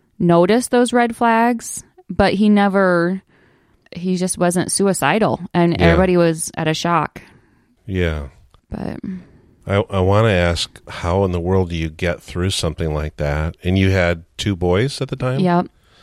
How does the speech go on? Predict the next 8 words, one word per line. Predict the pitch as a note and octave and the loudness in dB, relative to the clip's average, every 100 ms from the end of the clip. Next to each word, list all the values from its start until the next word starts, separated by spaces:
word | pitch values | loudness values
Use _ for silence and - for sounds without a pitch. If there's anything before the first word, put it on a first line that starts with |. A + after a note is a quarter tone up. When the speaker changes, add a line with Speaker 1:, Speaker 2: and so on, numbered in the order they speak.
| - | -10
Speaker 1:
Uh, | - F#3 F3+ | -2 0 2
it | |
was | - F3+ | 0 0
right | G3+ A3 | 0 0
before | A3+ A3 G3+ | 0 0 0
Gage's | F#3+ F#3+ G#3 - | -2 0 -2 -2
fourth | - F3+ G3+ - | 0 0 0 -4
birthday, | - D#3+ - D#3+ E3 A#3 | -4 -4 -2 0 0 0